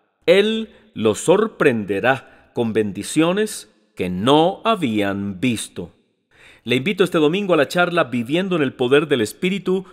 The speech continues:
calle cuarenta y nueve, veintiséis once Galerías, ocho y diez y treinta de la mañana, teléfono cuatro sesenta y uno, cincuenta y nueve diecinueve, los miércoles siete de la noche.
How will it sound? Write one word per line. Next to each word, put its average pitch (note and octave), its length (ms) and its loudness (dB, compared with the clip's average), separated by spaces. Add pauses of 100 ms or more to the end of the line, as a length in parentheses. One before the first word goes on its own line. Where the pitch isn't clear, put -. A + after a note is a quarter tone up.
(260)
calle B2+ 280 2
cuarenta A#2 340 2
y A2 40 0
nueve, D3 300 2
veintiséis A#2+ 880 -2
once D#3 400 2
Galerías, C#3+ 800 -2
ocho D3+ 360 4
y A#2 100 -4
diez C#3 260 -2
y - 20 -12
treinta C#3 360 -2
de A#2 60 -2
la G#2+ 60 -2
mañana, C3 480 -2 (480)
teléfono D3 420 4
cuatro E3 280 0
sesenta C#3 480 0
y D#3+ 100 -4
uno, A#3+ 160 0
cincuenta A#2+ 480 -4
y A2 60 -4
nueve C3+ 260 0
diecinueve, C3+ 720 0 (380)
los A2 180 2
miércoles C#3 520 2
siete C#3+ 320 2
de A2+ 100 0
la A2 100 0
noche. D#3+ 480 -2